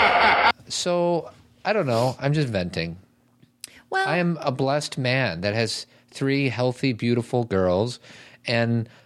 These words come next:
Speaker 1: when they're thirteen, fifteen, and sixteen, I'm still gonna be blessed and lucky. Am I gonna have different challenges? Yes. Am I gonna have different benefits because they're older and I could do more things with them? Yes. So for all you people who think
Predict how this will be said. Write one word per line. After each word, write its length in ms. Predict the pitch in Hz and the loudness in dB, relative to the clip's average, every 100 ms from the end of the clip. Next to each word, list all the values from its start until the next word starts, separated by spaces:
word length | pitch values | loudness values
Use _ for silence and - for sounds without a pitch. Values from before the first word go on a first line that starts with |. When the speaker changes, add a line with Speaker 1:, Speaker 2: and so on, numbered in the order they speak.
| _ | _
Speaker 1:
when 260 | 110 120 123 | -4 -2 0
they're 420 | 127 139 135 131 - | 0 0 0 -2 -4
thirteen, 540 | 135 123 - 131 131 | -4 -4 -2 -2 -2
fifteen, 520 | 123 131 - 135 127 | -2 -4 -2 -2 0
and 140 | 117 98 | -2 -2
sixteen, 640 | - 151 - 95 104 120 - _ - | -4 -4 -2 -2 -2 -4 -12 _ -4
I'm 140 | 117 | -4
still 240 | 113 165 156 | -2 -2 -2
gonna 160 | 127 | -2
be 120 | 92 | -2
blessed 480 | 85 82 80 - - - | 0 -2 -2 -8 -10 -6
and 160 | 104 | -2
lucky. 420 | 95 87 82 76 - - - _ - - - | -2 -2 -4 -6 -10 -20 -20 _ -20 -12 -4
Am 200 | 117 117 | -2 0
I 80 | 117 | -2
gonna 120 | 127 | 0
have 60 | |
different 300 | 117 127 123 | -2 -2 -2
challenges? 500 | - 110 127 135 143 | -2 0 0 -2 -2
Yes. 360 | 127 160 107 - | 0 0 -2 -4
Am 140 | 107 | -4
I 80 | 113 | -2
gonna 140 | 120 120 | 0 0
have 160 | 107 | 0
different 320 | 123 - 127 - - - _ | -2 -2 -4 -6 -20 -20 _
benefits 580 | 117 135 156 190 190 - | -2 0 -2 -2 -4 -4
because 360 | 139 - 123 | -4 -2 -2
they're 160 | 123 127 | -2 -2
older 360 | 113 117 156 170 | -2 0 0 0
and 100 | 135 | 0
I 60 | |
could 180 | 120 95 | -2 -2
do 160 | 101 131 | -2 0
more 160 | 139 | -2
things 260 | 123 135 139 | -2 -2 -2
with 160 | 156 160 | -2 -2
them? 300 | 170 160 156 _ _ | -2 -2 -8 _ _
Yes. 320 | 123 160 131 - | -4 -2 -2 -2
So 480 | - 120 117 113 - - - - | -2 0 2 0 -4 -20 -20 -12
for 140 | - | -4
all 100 | 160 | 0
you 120 | 196 | 0
people 420 | 160 170 160 170 135 | -2 -4 -2 0 0
who 100 | 123 | 0
think 400 | 131 139 131 | -2 -2 -4